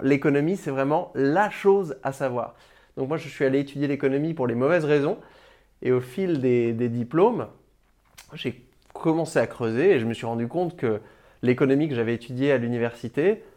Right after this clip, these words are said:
c'était, euh, un sous-secteur, une toute petite partie d'une économie beaucoup plus vaste, l'économie du vivant. Et donc c'est ce que j'ai essayé de faire dans, dans ma thèse et maintenant, euh, dans mes recherches en économie écologique,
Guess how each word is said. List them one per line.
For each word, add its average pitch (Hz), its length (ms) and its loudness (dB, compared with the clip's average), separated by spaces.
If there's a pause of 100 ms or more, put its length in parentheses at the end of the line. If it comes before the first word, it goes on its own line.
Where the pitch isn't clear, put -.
(360)
c'était, 156 640 2
euh, - 260 -4
un 123 80 0
sous-secteur, 127 800 0
une 139 160 0
toute - 280 -2
petite 185 320 -4
partie 143 520 -2 (640)
d'une 151 160 2
économie 160 460 4
beaucoup 185 360 2
plus 156 200 -2
vaste, 139 440 2 (480)
l'économie 135 680 0
du 127 160 -4
vivant. 123 400 -2 (800)
Et 123 40 -4
donc 131 160 2
c'est 143 140 0
ce 135 60 -6
que 147 100 0
j'ai 135 160 4
essayé 135 220 0
de 131 80 -6
faire 151 260 2
dans, 117 200 -2
dans 117 100 -2
ma 117 160 -2
thèse 151 280 0
et 120 60 -2
maintenant, 127 560 -2
euh, 107 60 -6
dans 113 120 -6
mes 117 120 -4
recherches 120 400 -6
en 120 80 -6
économie 120 400 -4
écologique, 120 580 -4